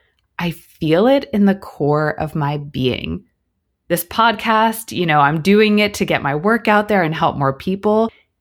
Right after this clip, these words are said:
And it's deeply connected to my life's purpose. This is what I'm talking about when I say find that deeper why,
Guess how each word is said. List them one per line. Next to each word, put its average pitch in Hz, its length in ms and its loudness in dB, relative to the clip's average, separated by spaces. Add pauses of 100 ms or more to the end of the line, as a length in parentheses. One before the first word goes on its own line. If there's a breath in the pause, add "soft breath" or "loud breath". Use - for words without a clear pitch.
(280)
And 190 340 4
it's 240 220 0
deeply 165 420 -2
connected 165 600 -2
to 160 140 -4
my 151 200 2
life's 139 440 -2
purpose. - 760 -8 (580)
This 202 220 4
is 208 140 2
what 190 140 2
I'm 165 100 0
talking 160 460 0
about 208 280 0
when 175 120 0
I 156 100 0
say 151 240 -4
find 160 440 0
that 196 180 0
deeper 160 340 -2
why, 143 460 0